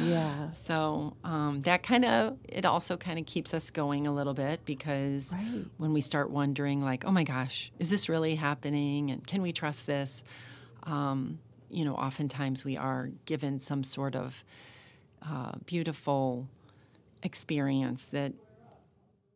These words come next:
Speaker 2: helps us recommit. So,
Speaker 1: Yeah.
Speaker 2: yeah.
Speaker 1: So do you know where the spring is located that she says will start gushing?
Speaker 2: I do.
Speaker 1: Okay.
Speaker 2: Mm-hmm.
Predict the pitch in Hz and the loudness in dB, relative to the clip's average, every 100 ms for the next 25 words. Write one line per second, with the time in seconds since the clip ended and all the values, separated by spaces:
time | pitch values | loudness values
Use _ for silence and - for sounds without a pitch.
0 | _ _ _ _ _ - 170 180 - 143 | _ _ _ _ _ -10 -4 -4 -2 -6
1 | 139 139 131 - - - - - - - | -6 -6 -6 -8 -8 -10 -14 -20 -16 -12
2 | - 151 - - 202 196 185 165 170 185 | -12 -12 -14 -6 -2 0 0 -2 -2 -4
3 | 220 190 160 175 - - - - - 226 | -6 -8 -10 -12 -16 -20 -16 -6 6 8
4 | 196 190 196 202 226 247 208 190 190 180 | 10 10 10 10 10 10 10 8 8 6
5 | - - 160 170 160 165 170 190 208 220 | 2 -2 2 4 6 4 2 2 2 2
6 | - - - - 170 170 175 190 - 175 | 0 0 2 4 6 6 6 6 4 -2
7 | - 175 165 - 175 170 175 185 190 - | 0 0 0 0 2 4 4 4 2 0
8 | 170 - - - 165 165 170 - 170 - | -4 -4 -2 0 0 2 0 2 -2 0
9 | 180 165 - 160 165 - 214 254 311 - | 0 0 0 -2 0 0 0 0 -2 -6
10 | - 151 147 147 220 233 - - 175 185 | -4 0 2 2 0 -4 -8 -4 0 2
11 | 165 190 - 165 156 151 170 | 2 0 -2 -2 0 0 -2